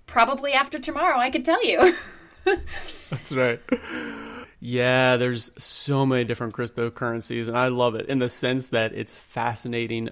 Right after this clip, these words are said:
Speaker 2: to watch the news. Now, remember, when we talk about news, what's the point of the news and the media? It's to get you to read articles, to click on things and stay on their site, okay? So just realize that. Whenever you're reading any news, it's all about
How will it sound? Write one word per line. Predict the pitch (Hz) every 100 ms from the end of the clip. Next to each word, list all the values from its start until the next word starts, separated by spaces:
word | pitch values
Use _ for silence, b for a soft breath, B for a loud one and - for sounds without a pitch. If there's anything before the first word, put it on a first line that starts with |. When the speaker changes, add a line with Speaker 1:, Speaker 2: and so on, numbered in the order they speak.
| -
Speaker 2:
to | -
watch | 110 104 101 104 - -
the | 123
news. | 113 107 107
Now, | 123
remember, | 131 143 143 135
when | 127
we | 117
talk | 131
about | 123 113
news, | 113 123 127 135 160 -
what's | 123 139 -
the | 143
point | 147 139
of | 131
the | 123
news | 123 131 135
and | 127
the | 117
media? | 120 127 147
It's | 117 -
to |
get | 113 120 120
you | 127
to | 117
read | 107 107 117 117
articles, | - 113 98 - - - _
to | -
click | - - 131 120
on | 120 117
things | 117 113 104
and | 117 110
stay | - - 113 110
on | 113 110
their | 104
site, | 101 - -
okay? | - -
So | 113 127
just | 156
realize | 135 135 107 107
that. | - -
Whenever | - 117 123 143
you're | 139 135
reading | 131 120 107
any | 120 131
news, | 120 110 107 101 - b b b
it's | - -
all | 120 110 113
about | 107 104 101 104 -